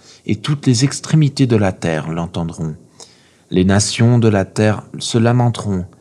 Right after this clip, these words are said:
et ceux qui auront ri verront leur folie. Et la calamité couvrira celui qui se moque, et celui qui méprise sera consumé. Et ceux qui auront été à l'affût pour faire le mal seront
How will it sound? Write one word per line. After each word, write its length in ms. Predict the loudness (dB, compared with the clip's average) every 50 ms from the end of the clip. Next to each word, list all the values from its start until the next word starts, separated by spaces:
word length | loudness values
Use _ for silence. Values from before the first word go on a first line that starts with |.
| _ _ _ -20 -20 -20 _ _ -2
et 140 | 0 0 0
ceux 260 | 0 2 2 2 2
qui 380 | 2 0 0 0 0 0 0 -2
auront 440 | 0 0 2 2 2 2 0 0 -2 -8 -16 -12 -8
ri 400 | -4 -2 2 2 2 2 2 -2 -4
verront 420 | -2 0 0 2 2 4 4 4
leur 220 | 4 4 2 -2 -4
folie. 380 | -6 -6 -6 -6 -6 -8 -12 -18 _ _ _ _ _ _ _ _ _ _ _ _ _ _ _ _ _ -2
Et 100 | 0 2
la 160 | 2 2 2
calamité 760 | 2 2 4 4 6 6 6 6 4 4 2 -2 -2 -2 -2
couvrira 720 | 0 0 0 0 0 0 -2 -2 -2 -2 -2 -2 -2 -4 -6
celui 420 | -4 -2 0 0 0 -2 -6 -6
qui 140 | -6 -8 -8
se 160 | -6 -4 -2
moque, 440 | -2 -2 -2 -4 -6 -8 -14 -18 -20 -20 _ _ _ _ _ _ _ _ _ _ -10
et 80 | -8 -4
celui 320 | 0 0 2 2 2 0
qui 160 | 0 0 2
méprise 720 | 4 4 4 2 0 -2 -2 0 0 0 0 -2 -4 -6 -8
sera 360 | -8 -4 -2 -2 0 -2 -2
consumé. 640 | 0 0 0 0 0 -2 -2 -2 -2 -2 -6 -10 -12 -16 -20 _ _ _ _ _ _ _ _ _ _ -10
Et 80 | -8 -6
ceux 220 | -2 2 2 2
qui 180 | 2 2 0 2
auront 200 | 2 2 2 0
été 540 | 0 -2 -4 -2 -2 -2 -2 0 -2 -2 -4
à 100 | -4 -2
l'affût 540 | 0 0 0 0 -2 -4 -4 -4 -4 -4 -6 -8 -14 _ _
pour 200 | -8 -8 -6 -4
faire 180 | -2 0 0
le 160 | 2 0 0 0
mal 460 | 0 0 0 -2 -2 -4 -6 -10 -12 _ _
seront 400 | -10 -4 -2 -2 -2 0 -2 -2